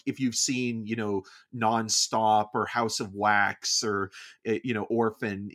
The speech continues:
like, there, Zama does have a really good sense of humor, and it kind of feels like it got out more here than it did with Jungle Cruise.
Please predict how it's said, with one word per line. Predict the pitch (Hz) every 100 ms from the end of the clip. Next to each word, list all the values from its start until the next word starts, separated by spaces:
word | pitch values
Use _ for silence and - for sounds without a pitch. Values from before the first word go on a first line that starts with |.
| 127
like, | 117 117
there, | 139 143 147 143 120 - 120 131 _ _ _ -
Zama | 143 147 165
does | - 139 135
have | - - 123 110
a | 110
really | 117 127 120 120
good | 123 117 110
sense | - 107
of | 123 -
humor, | 117 123 180 214 220
and | 131
it | 123 117
kind | 135 123
of | 113
feels | 123 117 117 -
like | 113 107 -
it | 123
got | - 120 123
out | 117 - 120
more | 120 113 107 98
here | - 185 165 143
than | 120
it | 110 -
did | 123 110
with | 110 -
Jungle | - 175 196 147
Cruise. | - 131 110 107 104 98